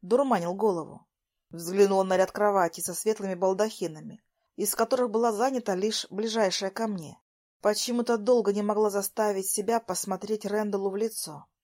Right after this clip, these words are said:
Вместо этого уставилась на бледную мужскую руку, поросшую светлыми волосками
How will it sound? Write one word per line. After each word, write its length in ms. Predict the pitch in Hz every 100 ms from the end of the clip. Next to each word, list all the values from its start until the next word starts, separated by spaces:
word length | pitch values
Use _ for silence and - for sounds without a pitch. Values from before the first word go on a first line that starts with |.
| _ _
Вместо 440 | 214 233 254 - 247
этого 520 | 277 247 180 165 160
уставилась 560 | - 190 - 196 185 185
на 140 | 208
бледную 440 | 190 214 226 185 185
мужскую 440 | 185 - - 190
руку, 420 | 233 254 175 160 _ -
поросшую 480 | 185 226 294 - 170
светлыми 400 | - 196 208 202
волосками 680 | 208 233 - 165 147 156